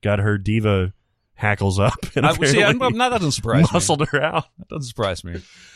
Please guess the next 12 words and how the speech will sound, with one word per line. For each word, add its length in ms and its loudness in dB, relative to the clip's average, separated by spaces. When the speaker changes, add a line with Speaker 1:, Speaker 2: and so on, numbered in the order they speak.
Speaker 1:
Um, 760 4
I 140 2
think 380 -2
probably, 760 2
and 120 2
I, 120 2
I 80 -10
should 180 -4
have 60 -4
checked 200 -4
this 120 -2
beforehand. 520 0